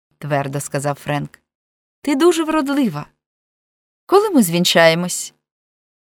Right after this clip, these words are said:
Обличчя цариці засяяло таким безмежним щастям,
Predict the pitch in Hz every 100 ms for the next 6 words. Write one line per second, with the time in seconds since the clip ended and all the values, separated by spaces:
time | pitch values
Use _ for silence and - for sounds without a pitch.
0 | _ _ 151 143 147 160 - 147 - 151
1 | 156 165 160 151 160 - 185 190 160 160
2 | 170 - 190 165 165 196 180 156 160 -
3 | 262 233 - 165